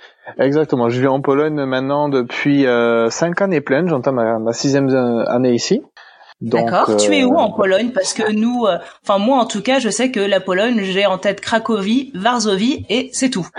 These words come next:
Speaker 1: <laughs> Oui, alors moi, en fait, je suis entre Berlin et Varsovie.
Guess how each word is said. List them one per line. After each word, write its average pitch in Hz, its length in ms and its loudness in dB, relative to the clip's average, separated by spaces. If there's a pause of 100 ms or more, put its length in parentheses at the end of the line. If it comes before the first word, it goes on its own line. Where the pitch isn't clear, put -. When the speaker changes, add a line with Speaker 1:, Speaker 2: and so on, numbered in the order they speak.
(200)
Speaker 1:
<laughs> - 240 0
Oui, 143 220 4
alors 135 200 2
moi, 160 140 0
en 175 60 -2
fait, 185 180 -2
je 147 60 -2
suis 180 320 0
entre 151 320 0
Berlin 165 400 0
et 156 120 2
Varsovie. 151 420 0